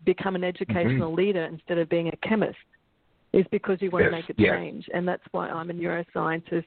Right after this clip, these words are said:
Speaker 1: and why I'm doing a podcast. I also have a podcast, if anyone's interested, called Thriving Minds, because we wanna make change. We don't wanna live in the past because, uh, everyone has something.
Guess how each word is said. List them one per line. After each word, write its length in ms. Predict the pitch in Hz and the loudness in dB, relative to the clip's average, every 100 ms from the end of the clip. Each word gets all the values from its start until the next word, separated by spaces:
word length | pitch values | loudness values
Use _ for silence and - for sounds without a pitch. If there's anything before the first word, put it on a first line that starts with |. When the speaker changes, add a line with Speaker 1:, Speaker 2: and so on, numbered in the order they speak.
| - | 0
Speaker 1:
and 260 | 170 160 | 2 4
why 180 | 175 170 | 4 4
I'm 100 | 175 | 2
doing 240 | 170 170 | 2 2
a 40 | 165 | 0
podcast. 600 | - 170 165 - 160 170 - | 0 -2 0 2 2 2 0
I 160 | 160 | 0
also 280 | 160 165 175 | 0 -2 0
have 140 | 170 | 2
a 60 | 170 | 2
podcast, 540 | - 180 170 175 170 - _ - - | 2 0 0 -4 -4 -6 _ -20 -4
if 100 | - | 2
anyone's 340 | 170 170 165 165 | 4 2 0 0
interested, 560 | 175 175 175 - 175 | -2 0 -4 0 -2
called 240 | - 175 160 | 2 2 2
Thriving 420 | - 165 165 160 160 | 2 2 2 -2 0
Minds, 480 | 160 151 - 190 - - - - - | 0 0 -2 -6 -8 -14 -14 -10 0
because 280 | 202 196 202 190 _ - | 2 4 0 -2 _ -4
we 140 | 226 | -2
wanna 180 | 220 208 | -2 -6
make 220 | 185 165 - | -8 -10 -12
change. 500 | 220 202 175 156 - - _ - | -10 -8 -10 -12 -20 -20 _ 0
We 80 | 202 | 2
don't 200 | 214 208 | 4 0
wanna 180 | 220 208 | -4 -4
live 140 | 185 | -4
in 80 | 180 | -4
the 80 | 170 | -6
past 380 | 175 165 165 170 _ | -6 -6 -6 -10 _
because, 480 | 190 - 190 180 170 - _ - - - | -4 0 2 2 -2 -14 _ -20 -20 -6
uh, 300 | - 175 165 - | 0 2 2 0
everyone 340 | 165 190 196 175 | 0 2 0 -2
has 180 | 175 170 - | -4 -6 -2
something. 420 | 175 - 262 | -4 2 2